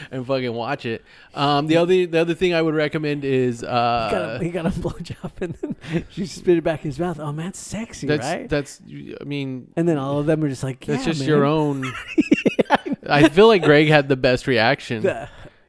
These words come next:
Speaker 1: 'Cause Greg has the best reactions. 'Cause Greg's, like, not a human. Like, he doesn't understand humans, it feels like, but it's like, "Uh, okay."
Speaker 2: <laughs>
Speaker 1: That's always how it is with him. Uh, okay,
Speaker 2: Man,
Speaker 1: all right,
Speaker 2: that, that
Speaker 1: oh,
Speaker 2: was, that's
Speaker 1: I only have, like, twenty dollars. Okay.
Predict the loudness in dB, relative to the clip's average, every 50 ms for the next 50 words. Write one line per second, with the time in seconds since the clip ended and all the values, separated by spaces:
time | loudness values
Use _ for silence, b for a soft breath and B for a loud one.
0 | _ -2 0 0 4 4 4 4 6 4 4 4 4 4 2 0 0 0 0 0
1 | 0 2 2 2 4 2 0 0 0 0 0 0 -2 -4 -4 -2 0 0 0 2
2 | 4 4 4 4 2 2 0 0 0 0 -4 -8 -6 -4 -2 0 0 0 0 0
3 | -2 -2 0 -2 -2 -4 -6 -10 -12 -6 -4 -4 -2 0 2 2 2 2 0 0
4 | -2 -2 -4 -4 -4 -4 -2 -2 -2 -2 -2 -4 -4 -6 -8 -4 -4 -2 -2 0
5 | 0 -2 -2 -2 -2 -2 0 0 -2 -2 -4 -4 -4 -4 -8 _ b b b b
6 | b b b b -20 -20 -20 _ _ -8 -8 -8 -8 _ 0 2 2 4 8 10
7 | 10 12 12 10 8 6 2 -2 -4 -4 -4 -2 0 0 0 0 2 2 4 6
8 | 6 8 8 8 8 8 8 8 8 8 8 8 6 6 4 4 2 2 2 2
9 | 0 0 2 0 -2 -2 4 4 4 6 8 8 8 8 6 6 4 4 4 6
10 | 6 6 6 6 4 2 2 2 2 2 2 0 -4 -10 -12 -14 -16 -14 -12 -12
11 | -10 -10 -10 -4 0 2 4 4 6 6 6 6 6 4 2 4 4 4 4 4
12 | 4 4 4 4 4 4 2 0 0 -2 0 0 0 0 0